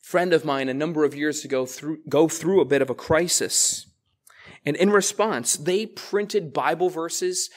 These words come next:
and plastered them all over their house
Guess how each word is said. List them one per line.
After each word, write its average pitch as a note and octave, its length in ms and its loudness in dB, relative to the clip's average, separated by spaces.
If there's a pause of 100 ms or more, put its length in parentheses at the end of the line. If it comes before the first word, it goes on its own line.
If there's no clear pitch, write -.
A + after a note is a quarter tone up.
(120)
and D#3 160 -6
plastered F3 500 -6
them D#3 180 2 (100)
all E3+ 260 4
over D3+ 200 0
their C3 160 2
house - 640 -8